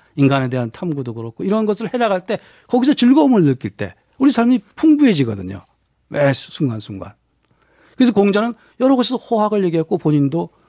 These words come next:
"나는 호학의 사람이다. 나는 성이냐, 완성된 자가 아니야. 그러나 끊임없이 나는 나 자신을 변혁시켜 나갈 수 있다는 사람이라는 것을 제자한테 누누이 얘기했어요." 이것이 저는 공자의 논어가 우리에게 주는 메시지라고 생각을 합니다.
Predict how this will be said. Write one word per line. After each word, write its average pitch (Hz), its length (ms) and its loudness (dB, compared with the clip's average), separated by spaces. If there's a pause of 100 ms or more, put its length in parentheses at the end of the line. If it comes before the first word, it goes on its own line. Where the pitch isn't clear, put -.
"나는 165 340 0
호학의 214 460 -4
사람이다. 190 540 -6 (200)
나는 269 180 -4
성이냐, 233 440 -8
완성된 247 500 2
자가 240 280 -2
아니야. 127 320 -6 (260)
그러나 247 220 0
끊임없이 240 400 -4
나는 202 260 -6 (280)
나 143 120 -2
자신을 175 400 -2
변혁시켜 202 480 -6
나갈 190 220 -4
수 - 100 -10
있다는 180 320 -4
사람이라는 160 580 -4
것을 226 280 -6 (280)
제자한테 202 380 -2
누누이 269 380 4
얘기했어요." 135 400 -10 (800)
이것이 240 240 4
저는 180 320 0 (360)
공자의 143 680 0
논어가 127 540 0 (360)
우리에게 135 280 2
주는 135 280 0
메시지라고 220 560 -2
생각을 156 320 -6
합니다. 98 380 -14